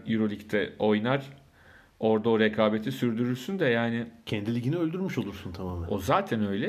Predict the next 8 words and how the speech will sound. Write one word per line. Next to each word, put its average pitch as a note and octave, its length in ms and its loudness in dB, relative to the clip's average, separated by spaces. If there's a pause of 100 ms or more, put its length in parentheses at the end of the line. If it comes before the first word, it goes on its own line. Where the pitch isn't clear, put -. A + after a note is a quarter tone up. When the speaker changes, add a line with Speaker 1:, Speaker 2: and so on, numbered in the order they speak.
Speaker 2:
Evet. G#2+ 120 -4
Speaker 1:
Bir B2 80 -2
de D3 60 0
üstüne F#3 560 -2
hani C#3 160 -2
hakikaten C3+ 440 -2
o A#2 240 -4
rekabetin, A#2+ 680 0